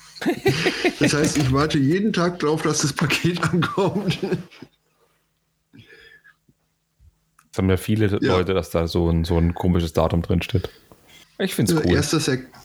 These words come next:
Speaker 1: erster sechster. Und morgen steht zweiter sechster drin.
Speaker 2: Ja, ist doch schön. Jeden Tag reingucken,
Speaker 1: Ja.
Speaker 2: es bringt Traffic auf die Seite.
Speaker 1: <laughs>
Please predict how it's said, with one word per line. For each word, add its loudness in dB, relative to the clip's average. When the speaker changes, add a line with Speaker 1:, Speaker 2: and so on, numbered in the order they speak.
Speaker 1:
erster 0
sechster. -4
Und 0
morgen 2
steht -4
zweiter 0
sechster -4
drin. -6
Speaker 2:
Ja, 2
ist -8
doch 2
schön. 2
Jeden 2
Tag -2
reingucken, 2
Speaker 1:
Ja. 2
Speaker 2:
es 0
bringt 2
Traffic 0
auf -2
die -4
Seite. 2
Speaker 1:
<laughs> -20